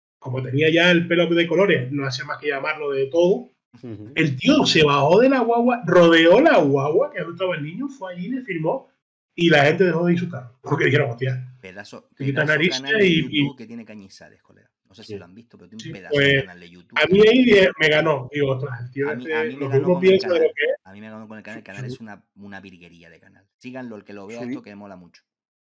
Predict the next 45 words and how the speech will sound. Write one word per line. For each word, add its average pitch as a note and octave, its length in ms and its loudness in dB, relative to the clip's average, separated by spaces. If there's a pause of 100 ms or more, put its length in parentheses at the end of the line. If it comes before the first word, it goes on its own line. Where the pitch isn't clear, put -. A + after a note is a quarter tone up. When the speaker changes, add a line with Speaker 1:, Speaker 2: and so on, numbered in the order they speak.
(380)
Speaker 2:
su A#2+ 200 -14
hijo C3 260 -6
es C#3+ 80 -10
el D#3 60 -8
actual B2+ 280 -8
portero B2+ 320 -12
del C#3 80 -12
Castilla. G2 340 -20 (120)
Speaker 3:
Sí, G#2 80 -20
señor. G#2 280 -20 (240)
Sí, F#2 80 -20
señor. F2 220 -20
Y G#2+ 120 -20
no A#2 80 -16
me C3+ 80 -16
Speaker 2:
Así - 20 -14
que C3+ 40 -12
Speaker 3:
dejaron C3+ 200 -12
nombrar C3 300 -12
Speaker 2:
felicidades. - 180 -20
Speaker 3:
al G#2+ 40 -14
otro A#2 180 -18
jugador C3+ 280 -16
que A#2 100 -18
dije A#2 220 -18
que A2+ 300 -18
era, F#2+ 340 -20
hemos A#2 280 -18
nombrado B2 360 -16
a F#2+ 80 -16
Frodo, D3 480 -16 (800)
y G#2+ 40 -20
ahora A2+ 100 -12
voy A#2+ 80 -14
a B2+ 40 -16
nombrar B2 280 -12
a C3+ 80 -10
Gollum, G2+ 420 -14 (120)
¿no? C3 280 -20 (720)
Que G#2+ 80 -18
Speaker 2:
Ese G#2+ 160 -18
Speaker 3:
fue B2+ 100 -8
Speaker 2:
promete. A#2 440 -8 (220)
Speaker 3:
Fabio C3+ 400 -10
Coentrao, G2+ 560 -14